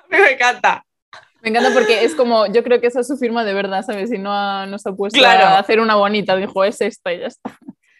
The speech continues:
Speaker 1: Total, así, pues esta es mi firma, pues esta pongo, sin más.
Speaker 2: Autenticidad,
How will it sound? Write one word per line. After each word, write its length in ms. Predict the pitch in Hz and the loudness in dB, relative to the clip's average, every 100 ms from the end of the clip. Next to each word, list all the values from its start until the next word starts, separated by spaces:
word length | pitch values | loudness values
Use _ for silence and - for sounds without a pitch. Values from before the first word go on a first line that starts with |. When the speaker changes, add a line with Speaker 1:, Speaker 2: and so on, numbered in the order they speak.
| _ _ - _ _ 185 | _ _ -20 _ _ -4
Speaker 1:
Total, 400 | 175 170 160 147 | -2 2 2 2
así, 240 | 151 160 | -2 -8
pues 180 | 135 135 | -12 -10
esta 100 | 147 | -6
es 40 | 139 | -6
mi 60 | |
firma, 280 | 143 165 190 | -4 -4 -4
pues 180 | 156 147 | -6 -8
esta 220 | 147 160 | -10 -4
pongo, 360 | 151 175 175 - | -2 -2 -6 -10
sin 200 | - 131 | -12 -6
más. 300 | 160 151 - | -4 -6 -12
Speaker 2:
Autenticidad, 720 | - 196 185 175 - 185 190 | -16 -12 -10 -12 -10 -8 -8